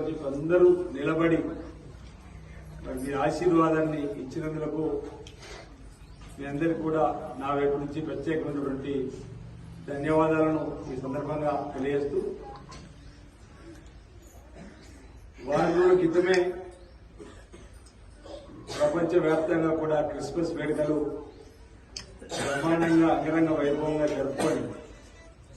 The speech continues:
అనేక ప్రార్థన మందిరాల్లో ఆ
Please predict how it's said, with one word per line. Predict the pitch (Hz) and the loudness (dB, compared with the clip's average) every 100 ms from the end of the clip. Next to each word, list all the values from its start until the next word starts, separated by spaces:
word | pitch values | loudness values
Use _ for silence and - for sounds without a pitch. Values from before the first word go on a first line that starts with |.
| - - - - - | -20 -20 -20 -18 0
అనేక | 151 180 185 190 185 | 4 6 8 6 4
ప్రార్థన | 156 165 160 165 156 | 2 2 2 0 2
మందిరాల్లో | 156 156 156 156 156 151 - - - - - - - - - - - - - - - - | 0 4 6 6 6 2 -2 -10 -14 -16 -16 -18 -18 -18 -20 -20 -20 -20 -20 -20 -20 -16
ఆ | - | -8